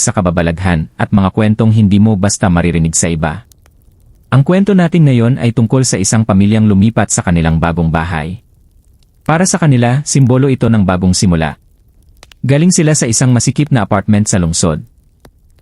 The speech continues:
Dalawa lang ang kwarto, madalas pa ay maingay dahil sa kapitbahay na mahilig magvideoke. Kaya naman,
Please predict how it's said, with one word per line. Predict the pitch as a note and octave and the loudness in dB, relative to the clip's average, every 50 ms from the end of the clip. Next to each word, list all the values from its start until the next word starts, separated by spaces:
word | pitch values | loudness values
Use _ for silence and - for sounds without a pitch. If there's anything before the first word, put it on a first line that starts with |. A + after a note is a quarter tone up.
| _ - | _ -6
Dalawa | - B2 C3 D3 D3 D3+ D#3 D#3+ | -2 0 0 2 2 2 2 2
lang | E3+ E3+ | 0 0
ang | D3+ | 0
kwarto, | C#3 - C3+ A#2+ A2 - - G#2 F2 F2 F#2+ - - | 0 0 0 0 0 -2 -2 -2 -2 -2 -4 -6 -4
madalas | A2+ A2+ A#2 A2+ A#2 A#2 - - | -2 0 0 0 0 -2 -2 -2
pa | - B2+ A#2+ | -2 -2 0
ay | A#2 A2+ | 0 0
maingay | A2 G2 F2 A2+ A2+ A2+ G#2+ G#2 G2+ F#2+ G2 | 0 0 0 0 2 2 2 0 0 -2 -2
dahil | G#2+ G2+ F#2+ G#2 G#2 | -2 0 0 -2 -2
sa | - A#2 - | -2 -4 -2
kapitbahay | G#2+ G2 - G#2 - G2+ F#2+ F2+ F#2 G2 F#2 F#2 G2 | -2 -2 -2 -4 -2 -2 -2 -2 0 0 0 2 2
na | G#2 | 2
mahilig | G2+ F#2 F2 F2+ G#2+ G#2 A2+ A2+ | 2 0 0 0 0 2 2 2
magvideoke. | G#2+ G#2+ G2 F2 F2+ G2+ F2+ F2+ F2 E2 - F2 D#2 E2+ F#2+ - _ _ _ _ _ _ _ _ _ _ _ _ _ _ _ _ _ | 0 0 -2 0 -2 -2 -2 0 -2 -2 -2 -4 -8 -8 -10 -12 _ _ _ _ _ _ _ _ _ _ _ _ _ _ _ _ _
Kaya | - A2+ B2 | -4 -2 0
naman, | C3 C3+ B2 A2 G#2 A2 A#2+ C#3 C#3 C3 | 2 2 2 2 2 2 2 0 0 -2